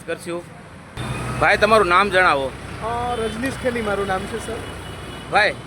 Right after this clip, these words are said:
Speaker 1: આ મેં પાણીના પરબનો તો આપણે બધી જગ્યાએ બોર્ડ વાંચેલા છે, પાણીના પરબ બધી જગ્યાએ, પણ આ પુસ્તક પરબ એટલે મને સમજાણું નહીં કાંઈ.
Speaker 2: અ, બહુ સાચી વાત કીધી કે ભાઈ પાણીનું પરબ હોય, જે તરસ છીપાવે, એવી રીતે અમે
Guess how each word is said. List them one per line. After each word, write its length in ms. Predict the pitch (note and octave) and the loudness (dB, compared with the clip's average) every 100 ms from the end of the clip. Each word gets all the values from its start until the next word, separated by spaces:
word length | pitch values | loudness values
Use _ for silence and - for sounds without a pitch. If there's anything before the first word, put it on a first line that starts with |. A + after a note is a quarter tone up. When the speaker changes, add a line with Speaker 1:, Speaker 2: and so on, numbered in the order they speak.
| - - - - - | -14 -16 -16 -16 0
Speaker 1:
આ 140 | F3 G3 | 2 2
મેં 480 | G#3+ A3+ G#3 E3+ | 4 4 4 2
પાણીના 380 | E3 E3+ A3 A3+ | 0 0 2 0
પરબનો 520 | G#3+ G#3 A3 A3 A3 | 0 0 0 -2 -4
તો 100 | A3 | 0
આપણે 220 | G#3 G3+ G3 | -2 0 -2
બધી 240 | F#3 G3+ | -2 -2
જગ્યાએ 220 | G3 G3 | -2 -4
બોર્ડ 300 | E3+ F3+ F#3 | -2 0 2
વાંચેલા 440 | E3+ F#3 G#3 E3+ D3 | 2 0 0 -2 -2
છે, 120 | D3 | -4
પાણીના 400 | D3+ E3 F3+ E3 | -4 -4 -4 -6
પરબ 240 | E3 E3 | -6 -6
બધી 260 | D#3 E3+ E3+ | -4 -4 -4
જગ્યાએ, 300 | D#3 D#3 D#3 | -4 -6 -6
પણ 180 | D3+ D#3 | -6 -8
આ 80 | |
પુસ્તક 480 | D3 D#3 F3+ - A3 F3+ - - | -8 -10 -14 -8 -8 -8 -16 -6
પરબ 260 | F#3+ G#3 G3+ | 0 0 0
એટલે 200 | G3 F#3+ | -6 -6
મને 200 | F3+ E3 | -4 -6
સમજાણું 400 | E3+ F#3 E3+ F3 | -4 -2 -2 -4
નહીં 160 | F3 | -10
કાંઈ. 140 | B2 G#2+ - - | -10 -12 -16 -12
Speaker 2:
અ, 260 | G3 G#3 G#3+ | -8 -6 -6
બહુ 180 | G3+ B3 | -2 -2
સાચી 300 | B3+ A#3+ B3+ | -2 -4 -4
વાત 260 | B3+ B3 - | -4 -4 -6
કીધી 320 | A#3+ A3+ A#3 | -8 -8 -8
કે 400 | A3 G#3+ A3 G#3+ | -4 -2 -2 -2
ભાઈ 240 | G3 G#3 G#3+ | -2 -2 0
પાણીનું 400 | G3+ G3+ A3 A3 | -2 -2 -4 -4
પરબ 260 | G#3+ G#3 A3 F#3+ | -4 -4 -2 0
હોય, 380 | A3+ G#3+ F#3+ | 0 0 -2
જે 180 | E3+ G3+ - | -4 -6 -4
તરસ 300 | A3 A#3+ - A#3+ | -2 -2 -2 -6
છીપાવે, 400 | A#3 C4 B3 G3 | 0 2 2 -2
એવી 160 | G3+ | -4
રીતે 220 | A#3 B3 A3+ | -6 -4 -4
અમે 500 | A3+ A#3 A3+ A3+ | -2 -4 -2 -2